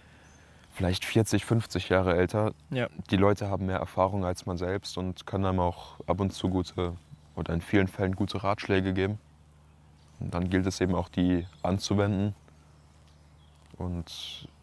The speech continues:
Speaker 1: vielleicht darin auch so ein bisschen Trost und Hilfe zu finden.
Speaker 2: Mhm.
Speaker 1: Und von, von, von Gleichaltrigen, äh,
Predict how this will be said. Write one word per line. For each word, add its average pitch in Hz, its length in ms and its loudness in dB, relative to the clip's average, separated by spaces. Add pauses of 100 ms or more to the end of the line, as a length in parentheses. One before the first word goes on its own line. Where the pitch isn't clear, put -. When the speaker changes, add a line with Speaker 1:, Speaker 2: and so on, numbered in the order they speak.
(240)
Speaker 1:
vielleicht - 280 -2
darin 90 240 2
auch 90 140 -2
so - 100 -4
ein 92 80 0
bisschen 90 260 -2
Trost - 340 0
und 90 120 -4
Hilfe - 260 -2
zu - 140 -12
finden. - 300 -6 (500)
Speaker 2:
Mhm. 139 300 2 (400)
Speaker 1:
Und 82 240 -4
von, 90 300 2
von, 85 340 -2
von 87 200 -2
Gleichaltrigen, 95 760 0 (640)
äh, 85 300 -6